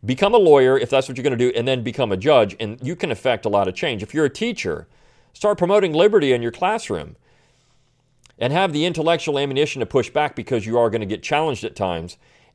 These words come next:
And not just that, you need lawyers to help defend you if something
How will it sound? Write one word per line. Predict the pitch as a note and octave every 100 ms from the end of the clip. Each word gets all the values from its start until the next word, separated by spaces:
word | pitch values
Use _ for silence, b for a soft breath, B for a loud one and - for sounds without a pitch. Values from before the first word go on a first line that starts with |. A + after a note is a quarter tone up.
| -
And | D3 D#3 D3+
not | D3 E3
just | D#3 B2+
that, | G2 E2 F2 _ _ _ _
you | A2
need | C3 C3
lawyers | A#2 D3 A#2+ A#2
to | A#2
help | G#2 G#2
defend | F#2 C#3 B2
you | E2+ E2
if | -
something | G2+ F2 F2 - -